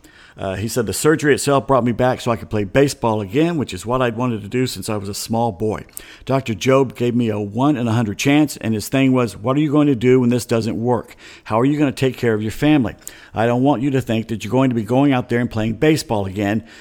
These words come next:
You probably won't, so be thinking about that.' And I told him, "Doctor Jobe, if you do your job,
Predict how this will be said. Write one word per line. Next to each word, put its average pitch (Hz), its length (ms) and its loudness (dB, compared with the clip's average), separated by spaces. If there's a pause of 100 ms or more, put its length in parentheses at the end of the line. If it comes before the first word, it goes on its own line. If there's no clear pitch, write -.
(120)
You 104 120 -6
probably 139 420 0
won't, 117 380 -2
so 120 160 -4
be 117 120 -4
thinking 127 380 2
about 107 300 -2
that.' 139 440 0 (360)
And 95 120 -4
I 147 140 4
told 123 320 0
him, 107 140 -2
"Doctor 131 280 -2
Jobe, 127 380 0
if - 160 -8
you 127 80 2
do 147 140 0
your 147 180 2
job, 143 400 0